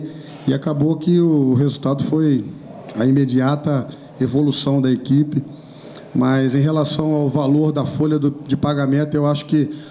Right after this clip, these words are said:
se você for levar pra esse lado aí, o Red Bull já tinha que ser campeão paulista com antecipação. É, o Audax já tinha que ser, que tem folhas acima do, do, do Botafogo. Essa questão aí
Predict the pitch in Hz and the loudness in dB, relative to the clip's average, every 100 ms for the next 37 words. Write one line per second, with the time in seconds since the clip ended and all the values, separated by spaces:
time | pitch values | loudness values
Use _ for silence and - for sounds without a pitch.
0 | - - 139 139 151 143 151 143 147 151 | -6 -2 0 0 0 2 2 0 0 -2
1 | 143 139 143 139 135 143 151 - - - | 0 0 2 2 2 2 0 -8 -16 -8
2 | - 135 156 139 131 147 156 151 156 - | 0 2 2 0 0 2 0 0 -2 -2
3 | - 151 156 147 156 151 143 135 151 - | -4 -4 -6 -2 -2 0 0 0 0 -2
4 | 156 156 143 - 156 - 147 143 - - | 0 0 0 -2 -4 -2 0 -2 -6 -18
5 | - - - - - - - - - 120 | -20 -20 -20 -20 -20 -20 -20 -20 -8 -2
6 | 120 127 131 139 135 147 156 - 147 - | 0 2 2 2 0 0 -2 -4 -4 -2
7 | 151 - 147 156 147 - - 147 147 147 | -4 -2 0 0 -2 -8 -6 -2 0 0
8 | 151 139 139 - 165 160 139 131 123 127 | 0 0 -2 0 2 2 2 0 0 0
9 | 131 135 143 - 151 131 117 143 143 147 | 0 -2 -4 -2 -2 0 0 -2 -4 -4
10 | 151 156 143 156 151 | -2 0 2 2 -2